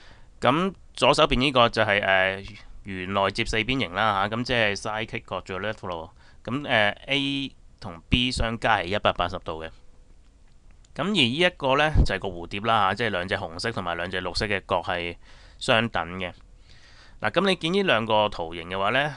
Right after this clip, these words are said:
嚇，咁個圓周上邊呢都係有四點㗎，所以呢，我哋做完頭先嗰兩個步驟之後呢，你就要數下個圓周上面有幾多點。嗱，如果有四點或者以上嘅，咁我哋呢就要諗呢兩個定理啦。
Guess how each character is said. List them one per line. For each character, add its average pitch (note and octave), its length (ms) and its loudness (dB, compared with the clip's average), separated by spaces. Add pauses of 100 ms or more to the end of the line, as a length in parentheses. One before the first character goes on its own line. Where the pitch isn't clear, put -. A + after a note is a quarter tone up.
嚇， F#2+ 200 -6
咁 D3 180 -6
個 C#3 200 2
圓 F2 400 -10
周 C#3+ 200 2
上 G2+ 180 0
邊 F#2+ 140 -2
呢 B2 160 2
都 C#3+ 220 -2
係 F#2 80 0
有 F2 160 -4
四 F#2 140 -6
點 E2+ 200 -8 (240)
㗎， G2 140 -8
所 C#3 180 -4
以 E3+ 160 -6
呢， F#3 140 -6 (880)
我 B2+ 140 0
哋 A#2+ 240 2 (680)
做 A2+ 220 2
完 G2+ 200 -2
頭 G2 160 -2
先 D3 160 -4
嗰 C#3+ 120 6
兩 G#2+ 140 4
個 G2+ 100 2
步 F#2 180 2
驟 F2+ 180 0
之 F#2 180 -4
後 F#2+ 80 0
呢， A#2+ 120 0
你 A2+ 100 -2
就 G2 140 -4
要 F#2+ 100 -6
數 F#2 300 -4
下 G#2+ 140 4
個 G2+ 120 0
圓 E2+ 380 -10
周 B2+ 300 4
上 F2+ 160 0
面 E2+ 140 -6
有 E2+ 100 -4
幾 F#2 140 -6
多 G2+ 100 -4
點。 F2 200 -12
嗱， F#2+ 260 -6
如 F#2+ 60 -6
果 C#3 100 -4
有 B2 140 2
四 G2+ 240 0
點 F#2+ 240 -4 (540)
或 G2+ 120 -4
者 - 120 -6
以 G#2 180 -6
上 E2 240 -10
嘅， F2 180 -8
咁 C3+ 140 -2
我 D#3+ 120 4
哋 G#2+ 120 2
呢 C3+ 160 0 (240)
就 F#2 140 -6
要 G2 100 -2
諗 F#2 220 -2
呢 C3 200 -2
兩 F2 280 0
個 F2 80 -4
定 E2 280 -10
理 E2 200 -10
啦。 F2 100 -10